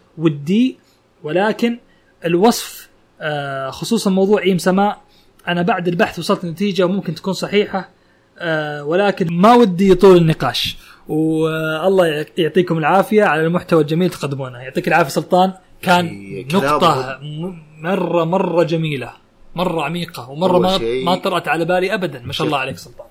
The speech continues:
Speaker 2: أول شيء والله أنكم تسعدوننا إذا قلتوا الكلام المحفز هذا وتجبروا الواحد اللي يسجل زيادة،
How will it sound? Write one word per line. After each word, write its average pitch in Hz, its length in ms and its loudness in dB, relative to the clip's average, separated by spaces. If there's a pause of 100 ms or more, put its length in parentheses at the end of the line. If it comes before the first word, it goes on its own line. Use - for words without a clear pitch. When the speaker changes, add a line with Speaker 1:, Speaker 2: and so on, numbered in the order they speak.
(120)
Speaker 2:
أول 143 240 2
شيء 131 340 -8 (260)
والله 127 280 0
أنكم 117 180 -8
تسعدوننا 120 800 -6
إذا 110 160 -6
قلتوا 113 220 -6
الكلام 104 280 -6
المحفز 101 500 -10
هذا 110 240 -4
وتجبروا 113 560 -4
الواحد 120 300 -2
اللي 95 80 -8
يسجل 92 280 -10
زيادة، 87 320 -14